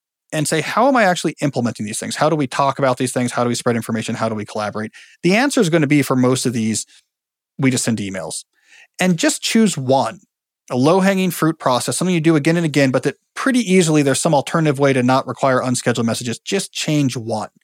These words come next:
And the feeling you get when, for example, "Oh, I use schedule once instead of just emailing to set up meetings," or something like this, right?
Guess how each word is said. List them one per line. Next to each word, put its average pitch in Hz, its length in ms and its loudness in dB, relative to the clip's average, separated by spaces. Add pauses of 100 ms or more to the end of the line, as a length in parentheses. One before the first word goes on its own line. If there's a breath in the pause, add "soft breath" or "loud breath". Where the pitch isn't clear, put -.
(380)
And 160 160 4
the 147 80 4
feeling 220 440 2
you 185 120 2
get 147 260 2
when, 139 140 2
for 143 160 2
example, 131 600 2
"Oh, 165 200 4
I 127 100 2
use 123 300 -2
schedule 135 500 0
once 120 380 0
instead 127 200 -2
of 120 80 2
just 120 160 -4
emailing 123 440 2
to 110 60 -2
set 127 180 -2
up 117 100 -2
meetings," 120 320 0
or 131 60 0
something 214 300 -2
like 127 180 2
this, 117 200 -4
right? 123 200 2